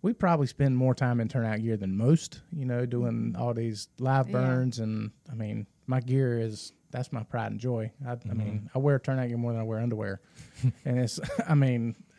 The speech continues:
Speaker 1: <laughs> that's, I, every call I put my <laughs> turnout gear on.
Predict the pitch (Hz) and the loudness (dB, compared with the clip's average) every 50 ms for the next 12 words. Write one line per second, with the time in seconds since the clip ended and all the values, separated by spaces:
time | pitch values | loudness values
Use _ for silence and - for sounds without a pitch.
0 | - - - - - - _ _ _ _ _ _ - 139 143 - - 180 - 110 | -14 -14 -10 -10 -10 -10 _ _ _ _ _ _ -2 0 0 -2 -4 -8 -12 -12
1 | - - - 139 143 - 147 160 165 190 185 170 - 170 165 143 117 107 104 - | -10 -2 0 0 2 6 6 6 8 8 6 6 6 4 4 4 4 2 -2 -2
2 | - 123 - - 139 127 123 123 - - 120 147 147 - 165 123 117 113 113 110 | -4 -4 -2 -2 -2 -2 -2 -2 -4 -4 -4 -4 -2 -2 -4 -4 -4 -4 -6 -6
3 | 107 104 | -6 -8